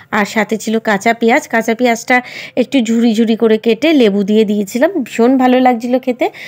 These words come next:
প্রত্যেকে প্রশংসা করেছে। যদি আজকের রেসিপি ভালো লাগে অবশ্যই কমেন্ট বক্সে কমেন্ট করে জানাতে ভুলবেন না, আর যদি চ্যানেলটা ভালো লাগে অবশ্যই সাবস্ক্রাইব করে আমার পাশে থাকবেন। আজকের মতন বিদায় নিই, আবার নতুন ভিডিওর সাথে আমি আপনাদের বন্ধু পিয়ালি ঠিক এসে হাজির হয়ে যাব আপনাদের সামনে।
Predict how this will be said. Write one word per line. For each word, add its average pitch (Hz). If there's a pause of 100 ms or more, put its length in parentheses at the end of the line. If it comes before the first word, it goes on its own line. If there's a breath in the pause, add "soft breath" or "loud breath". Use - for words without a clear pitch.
(200 loud breath)
প্রত্যেকে 339
প্রশংসা 262
করেছে। 269
যদি 247
আজকের 214
রেসিপি 220
ভালো 226
লাগে 233 (300 loud breath)
অবশ্যই 254
কমেন্ট 277
বক্সে 269
কমেন্ট 254
করে 247
জানাতে 233
ভুলবেন 233
না, 262 (420 loud breath)
আর 185 (120)
যদি 190
চ্যানেলটা 208
ভালো 208
লাগে 262
অবশ্যই 240
সাবস্ক্রাইব 233
করে 247
আমার 254
পাশে 247
থাকবেন। 269 (340 loud breath)
আজকের 226
মতন 226
বিদায় 233
নিই, 320 (280 loud breath)
আবার 254
নতুন 269
ভিডিওর 240
সাথে 240
আমি 226
আপনাদের 220
বন্ধু 214
পিয়ালি 220
ঠিক 339
এসে 294
হাজির 269
হয়ে 269
যাব 269
আপনাদের 294
সামনে। 175